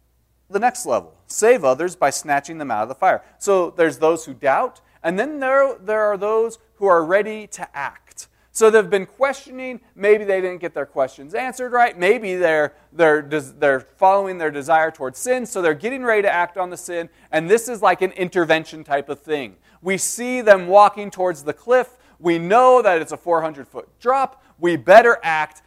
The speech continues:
and have an intervention. And then there's this final group, "To others show mercy with fear." And this is a group that has, they've gone through the intervention,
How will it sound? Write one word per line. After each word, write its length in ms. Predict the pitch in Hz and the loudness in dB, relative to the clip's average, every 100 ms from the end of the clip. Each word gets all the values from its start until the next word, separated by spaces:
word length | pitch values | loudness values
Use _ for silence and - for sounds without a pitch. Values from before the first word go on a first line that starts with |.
| _ | _
and 140 | 160 143 | -8 0
have 180 | 135 | 0
an 80 | 135 | 2
intervention. 840 | 139 139 135 170 175 - 139 104 _ _ _ _ - | -2 -2 0 0 0 -10 -10 -12 _ _ _ _ 0
And 160 | 185 214 | 2 2
then 140 | 226 | 0
there's 220 | 214 196 | 0 0
this 140 | 180 - | -4 -4
final 380 | 220 240 247 | 0 0 0
group, 400 | 196 175 175 175 _ _ _ | -6 -4 -4 -6 _ _ _
"To 200 | 196 - | -12 2
others 460 | 208 226 214 214 180 | 4 6 4 0 -2
show 300 | - 196 180 | -8 -4 -2
mercy 440 | 175 190 - 196 | -2 -6 -6 -10
with 220 | 180 160 - | -8 -8 -8
fear." 380 | 165 143 127 _ - | -6 -4 -6 _ -6
And 200 | 175 196 | -4 -2
this 180 | 262 | -4
is 140 | 285 254 | -4 -4
a 40 | |
group 400 | 185 196 185 185 _ - | -2 -2 -2 -4 _ 0
that 160 | 185 175 | 2 2
has, 280 | 170 156 - _ _ 151 | 0 -2 -12 _ _ 0
they've 260 | 160 143 | 0 0
gone 320 | 156 220 285 | 2 2 2
through 220 | 262 277 269 | -6 -12 -10
the 120 | 254 | -8
intervention, 640 | 240 196 196 190 208 196 | -8 -4 -4 -4 -10 -10